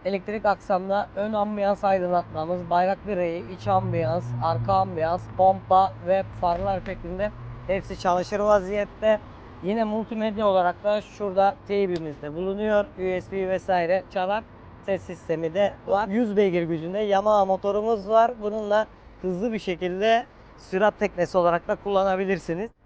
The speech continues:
Ekstralar bitti mi? Bitmedi. Romork da hediyesi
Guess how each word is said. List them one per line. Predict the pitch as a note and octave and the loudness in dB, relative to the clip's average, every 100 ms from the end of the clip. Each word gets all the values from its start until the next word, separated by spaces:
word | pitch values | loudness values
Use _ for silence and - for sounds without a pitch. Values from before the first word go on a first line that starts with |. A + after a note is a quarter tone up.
| - | -4
Ekstralar | E3 F3 - A3 A3 A3 | -4 -2 2 6 6 4
bitti | A3 - B3+ | 0 0 2
mi? | G#3 E3+ | 2 2
Bitmedi. | G#3 - G#3+ E3+ D#3+ | -2 2 2 4 4
Romork | D#3 G3+ A3+ A3 - | 6 8 6 4 6
da | F#3 | 4
hediyesi | E3+ G#3 G3+ A3+ G#3+ - A#3 A#3 | 6 2 2 2 2 2 2 4